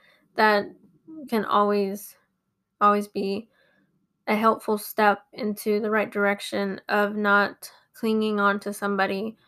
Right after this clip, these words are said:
or not always indulging yourself on,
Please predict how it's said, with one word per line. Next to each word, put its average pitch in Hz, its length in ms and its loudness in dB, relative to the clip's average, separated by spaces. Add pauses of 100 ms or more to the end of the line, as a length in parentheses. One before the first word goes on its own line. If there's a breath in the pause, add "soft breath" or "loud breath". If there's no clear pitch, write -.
(360 soft breath)
or 214 140 2
not 214 240 4
always 214 800 0
indulging 214 480 2
yourself 202 460 0
on, 202 440 -4